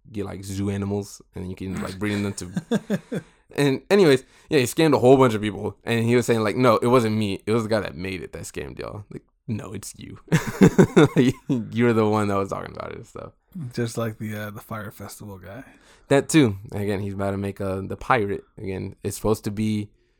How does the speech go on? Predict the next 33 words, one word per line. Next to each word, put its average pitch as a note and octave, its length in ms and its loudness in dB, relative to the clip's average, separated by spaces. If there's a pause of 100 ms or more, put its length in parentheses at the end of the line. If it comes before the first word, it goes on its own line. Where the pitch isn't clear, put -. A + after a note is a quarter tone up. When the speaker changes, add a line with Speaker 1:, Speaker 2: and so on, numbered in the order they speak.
(240)
Speaker 1:
I - 40 -6
wonder B2+ 140 0
if A2+ 60 -4
he's A#2+ 80 -6
gonna G#2+ 120 -2
make G#2 140 -4
it E2+ 140 -8 (160)
in G2 80 -2
the F#2+ 60 -4
metaverse. - 600 -8 (540)
<laughs> - 60 -2
That's - 160 2
how C#3+ 100 8
he C#3 80 4
was C3 120 6
describing B2 540 2
it. G2+ 160 -4
You A2 120 -4
know, A2 120 -2
there's G#2 160 -4
gonna G#2+ 120 -4
be, A2 80 0
like, G#2+ 120 0
a G2 100 -2
V G#2 360 0
R G#2 140 6
experience. G2+ 440 -4
You F#2 60 -14
could G2 100 -10
do G2+ 120 -8
it G2 80 -8
from G2 120 -10
home. G2+ 320 -4